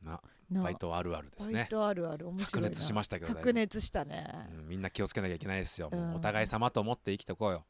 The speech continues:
Speaker 2: 本当に。
Speaker 1: ね、
Speaker 2: 本当に、本当に。
Speaker 1: さ、この訛りとかも全然気になんないよ。
Speaker 2: 気になんないよ。
Speaker 1: うん。
Speaker 2: うちはもう。
Speaker 1: 恥ずかしいっていうか、可愛いもんね。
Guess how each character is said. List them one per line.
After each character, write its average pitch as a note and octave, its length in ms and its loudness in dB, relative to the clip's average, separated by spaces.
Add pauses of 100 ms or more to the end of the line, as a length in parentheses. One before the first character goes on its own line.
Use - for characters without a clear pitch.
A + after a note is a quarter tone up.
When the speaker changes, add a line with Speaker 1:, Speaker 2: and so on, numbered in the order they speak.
(120)
Speaker 2:
本 G3+ 160 2
当 G3 200 6
に。 F#3 200 0
Speaker 1:
ね、 G3+ 200 -4 (180)
Speaker 2:
本 E3+ 120 -4 (100)
当 E3+ 140 0
に、 F3 120 0
本 F3 120 0
当 F#3+ 60 2
に。 - 0 -
Speaker 1:
さ、 G3 40 2
こ - 20 -2
の G3+ 80 4
訛 - 40 4
り F3 80 2
と D3+ 100 2
か F#2+ 120 -2
も G2 120 -2
全 A2+ 160 -4
然 D3+ 140 0
気 - 60 -8
に C#3+ 60 0
な D#3 100 2
ん D#3 40 -2
な B2 80 2
い - 20 2
よ。 F2 160 -2
Speaker 2:
気 F#4 140 10
に F4+ 80 4
な F4 120 12
ん E4+ 100 4
な D#4 140 6
い C#4 60 8
よ。 A3 180 10
Speaker 1:
う - 40 -6
ん。 E3+ 280 -8
Speaker 2:
う A#3 100 -6
ち - 120 -4
は C4 60 6
も B3 40 6
う。 - 0 -
Speaker 1:
恥 - 0 -
ず B3 60 6
か A3+ 120 4
し G#3+ 80 4
い - 40 4
っ - 80 -2
て - 100 0
い - 20 0
う - 20 -8
か、 D2+ 180 -4 (120)
可 F4 220 4
愛 G4 140 4
い F#4 40 0
も F#2+ 120 -6
ん - 40 -16
ね。 - 120 -12